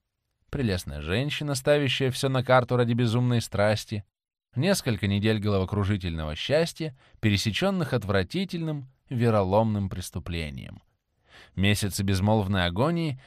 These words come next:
и после муки родов. Мать, унесенная смертью, мальчик,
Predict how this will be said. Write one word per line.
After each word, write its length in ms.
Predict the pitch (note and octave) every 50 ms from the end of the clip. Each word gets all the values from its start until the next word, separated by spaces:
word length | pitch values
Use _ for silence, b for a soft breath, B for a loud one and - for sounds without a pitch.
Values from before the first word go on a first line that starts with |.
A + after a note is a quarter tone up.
| B B
и 160 | - B2+ B2
после 500 | - - B2 C#3 E3+ D#3+ - - E3 D#3+
муки 320 | C#3+ A#2+ A2+ A2+ G#2+ - G#2
родов. 460 | F#2+ F2+ D#2+ C2+ B1+ - - - _ _ _ _ _ _ _ _ _ _ _ _ _
Мать, 420 | E2 F2 G#2+ C#3 F3 - - - _
унесенная 600 | - B2+ C3 C3 B2+ - C3+ C3+ C3+ C3 C3 B2+
смертью, 600 | B2+ - A#2+ A#2+ B2+ B2 A#2+ - A#2+ A#2+ A2+ A2 - _ _ _ _ _ _ _ _ _
мальчик, 640 | C3 C3 C3+ C3 B2 G#2 F2+ - - - - -